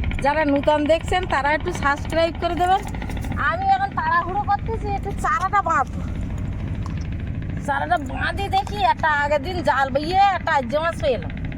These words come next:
যে মাছটা ফ্রিজে থুয়ে এলাম, হ্যাঁ, বেঁধে ফেলবো। তা গাঁয়ের জল যা চকচক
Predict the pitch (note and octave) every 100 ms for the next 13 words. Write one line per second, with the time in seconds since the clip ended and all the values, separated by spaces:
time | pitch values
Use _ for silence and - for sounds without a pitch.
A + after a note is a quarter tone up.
0 | - - - - A3+ C4 C#4+ D#4 - B3
1 | B3+ C#4 D#4+ - A3 B3+ G3 - - -
2 | - - - - - - G#3 C4 G#3+ E3+
3 | A3 D#4 - - F#3+ C4+ C#4 A3+ B3+ C4+
4 | G3 D#3 E3 F3+ E3+ G3+ G3 F3+ G3+ E4
5 | - - A#3+